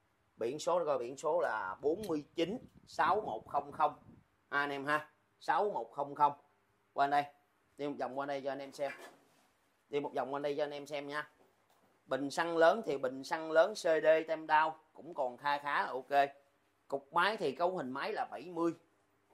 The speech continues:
ha, bốn số C D. Quay đây cho anh em xem ha. Cấu hình máy là bảy mươi, bốn số C D. Và xe này là C bảy mươi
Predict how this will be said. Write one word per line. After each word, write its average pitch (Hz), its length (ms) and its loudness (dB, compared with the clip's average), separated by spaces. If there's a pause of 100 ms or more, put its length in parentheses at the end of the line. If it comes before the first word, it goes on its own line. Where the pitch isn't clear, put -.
(120)
ha, 165 260 0 (100)
bốn 202 240 0
số 208 240 2
C - 40 -10
D. 151 200 0 (600)
Quay 139 220 -4
đây 135 120 -6
cho 139 80 -6
anh 131 80 -6
em 131 120 -10
xem 127 200 -6 (680)
ha. 156 280 -2 (480)
Cấu 208 220 2
hình 143 180 -6
máy 151 220 -4
là 151 160 -2
bảy 151 240 -12
mươi, 156 280 -2 (200)
bốn 190 240 -2
số 185 280 0
C 196 80 -14
D. 147 200 -4 (840)
Và 143 240 0
xe 170 280 0
này 139 280 -6
là 135 440 0 (140)
C - 40 -2 (280)
bảy 165 240 -12
mươi 180 220 2